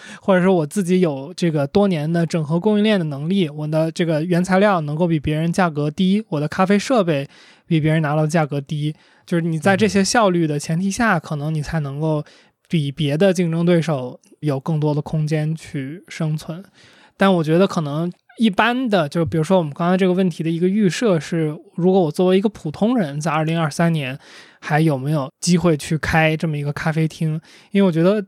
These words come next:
Speaker 1: 开咖啡厅这个事情是很多普通咖啡爱好者他会去想去比较美好的一种生意类型吧。但实际上我觉得如果没有一些就是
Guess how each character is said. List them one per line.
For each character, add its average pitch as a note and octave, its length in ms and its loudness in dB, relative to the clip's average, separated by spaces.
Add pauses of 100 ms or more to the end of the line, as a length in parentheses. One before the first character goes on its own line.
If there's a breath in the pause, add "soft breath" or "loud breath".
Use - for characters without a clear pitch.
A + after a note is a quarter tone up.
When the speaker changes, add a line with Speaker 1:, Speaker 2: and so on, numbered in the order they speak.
(140)
Speaker 1:
开 G3 120 2
咖 F#3+ 140 4
啡 G3+ 100 2
厅 G3+ 220 0
这 G#3 80 2
个 F3+ 100 2
事 F3 140 -4
情 D#3+ 220 -4
是 - 180 -6
很 D3 240 -10
多 F3 400 0 (380 loud breath)
普 C#3+ 200 -6
通 G3 320 2
咖 G3 280 0
啡 G3 580 2 (120)
爱 A3+ 180 4
好 F#3+ 180 2
者 D#3+ 220 -2
他 F#3 120 2
会 F3 220 2
去 D#3 340 -4
想 C#3 380 -8
去 D3 400 -4 (340 soft breath)
比 F#3+ 80 -6
较 G3 80 4
美 E3+ 240 2
好 A3+ 200 2
的 D#3+ 80 -2
一 E3 80 2
种 D#3 120 -6
生 G#3+ 220 0
意 G#3+ 80 2
类 A#3+ 160 4
型 D3 220 -6
吧。 D3 260 -14 (420 soft breath)
但 F#3 160 4
实 E3+ 160 0
际 F#3+ 120 4
上 G3 180 2
我 D3+ 100 -2
觉 D#3 160 -4
得 E3+ 80 2
如 E3 140 0
果 F3+ 220 2
没 F3 220 2
有 G3+ 140 4
一 D#3+ 120 -2
些 F3 360 2
就 E3 140 -2
是 D3 320 -4